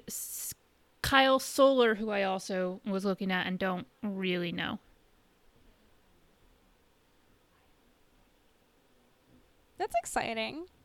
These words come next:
Speaker 2: This show is most likely gonna live on, 'cause I feel like I heard a lot of rumors that this wasn't happening, but they got a fucking cast.
Speaker 1: Yeah, it sounds like, it sounds like it's really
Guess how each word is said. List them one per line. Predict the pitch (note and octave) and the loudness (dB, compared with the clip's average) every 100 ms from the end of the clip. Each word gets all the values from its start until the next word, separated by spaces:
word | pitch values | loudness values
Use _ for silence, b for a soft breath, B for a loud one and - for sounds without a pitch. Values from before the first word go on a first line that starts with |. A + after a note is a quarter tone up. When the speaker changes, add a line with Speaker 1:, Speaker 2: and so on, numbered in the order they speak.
| _ _ | _ _
Speaker 2:
This | B3 B3 C4+ - - _ - | -8 -2 -2 -4 -10 _ -10
show | - - A#3 B3+ E4+ E4 - - | -6 0 2 4 2 -2 -8 -4
is | A#3+ A#3 - - _ - - _ _ - | -4 -4 -12 -16 _ -20 -20 _ _ -12
most | A3 A3 B3 | -2 0 0
likely | A#3 A#3+ C4 | 0 0 0
gonna | B3 A#3+ | 0 0
live | A#3 A3 | 0 2
on, | A3 D4+ | 2 0
'cause | D4 G#3 | -2 -4
I | F#3 | -4
feel | - C4 | -2 -2
like | B3+ | -2
I | G3 | -2
heard | A#3 A3 | -2 -2
a | |
lot | G3+ | -2
of | G3 | -4
rumors | F#3+ B3 B3+ G3+ | -4 -4 -6 -4
that | F3 - - | -6 -6 -12
this | G#3 F#3+ | -14 -10
wasn't | G#3 F#3 F3 | -8 -8 -4
happening, | F3+ A#3 F3+ F3+ | -2 -2 -4 -6
but | F#3 E3+ E3 - b b b b b - | -4 -4 -4 -6 b b b b b -2
they | A3+ | 6
got | F#4+ | 8
a | |
fucking | - A#3 G3 | 6 2 -2
cast. | F3 A#3+ A4 - - - - _ - - _ _ _ _ b b b b b b b b | -4 -2 -2 -4 -8 -10 -16 _ -20 -20 _ _ _ _ b b b b b b b b
Speaker 1:
Yeah, | - C#4+ D#4+ | 6 10 10
it | - - | 8 4
sounds | G#3 G#3 G#3 | 4 4 4
like, | G#3+ G#3+ - - | 4 2 0 -8
it | |
sounds | - G3 F#3 | -6 -2 0
like | G3 G3+ | 2 0
it's | G#3+ - | -2 -2
really | F#3 F#3+ G3 F#3+ F#3 | 0 2 2 0 -4